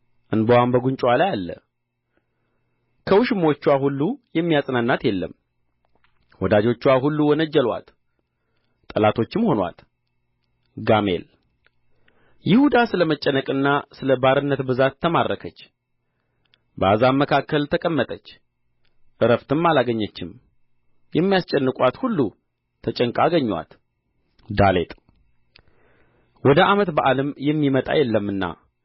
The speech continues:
የጽዮን መንገዶች አለቀሱ። በሮቿ ሁሉ ፈርሰዋል፣ ካህናቶችዋም እየጮኹ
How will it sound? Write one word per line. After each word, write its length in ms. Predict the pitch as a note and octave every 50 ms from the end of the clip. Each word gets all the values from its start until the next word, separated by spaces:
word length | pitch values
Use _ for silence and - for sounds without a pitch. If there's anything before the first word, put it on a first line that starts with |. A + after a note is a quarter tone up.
| _ _ -
የጽዮን 360 | A2+ A2 - - C3 C3 B2+
መንገዶች 440 | C3 C3 C3 B2 C3 B2+ D3 E3 - -
አለቀሱ። 400 | D#3 C#3 B2+ - - - - - F#2 D#2 _ _ _ _ _ _ _ _ _ _ _ _ _ _ _ _ _ _ _ _ _ _ _ _ _ _ _ _ _ _ - - _ _ _ -
በሮቿ 340 | B2 D3+ E3+ G#3 A#3+ A#3 - A#3 A3+
ሁሉ 180 | A3 A3+ A3+ A#3+
ፈርሰዋል፣ 520 | B3 - A3+ E3+ - - A2+ F#2 E2 D2+ - _ _ _ _ _ _ _ _ _ _ _ _ _ _ _ _ _ _ _ _ _ _ _ _ _ _ _ _ _
ካህናቶችዋም 760 | - D#3+ E3+ F#3+ F#3+ F#3+ - F3+ D#3 - - D#3 C#3+ C#3+ D3
እየጮኹ 340 | C#3+ C3+ C3+ - - C3+ B2